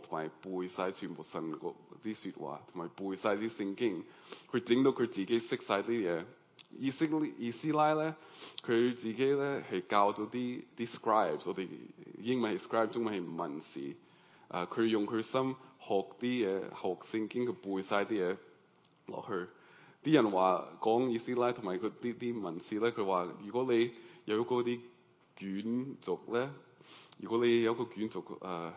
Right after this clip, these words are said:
好似卷軸捲埋去嗰陣時，有支針打入去呢，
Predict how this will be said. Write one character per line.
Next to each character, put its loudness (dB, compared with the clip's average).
好 -14
似 -4
卷 -6
軸 -4
捲 -4
埋 -2
去 -4
嗰 -2
陣 -10
時， -4
有 -6
支 -6
針 0
打 2
入 0
去 -2
呢， -2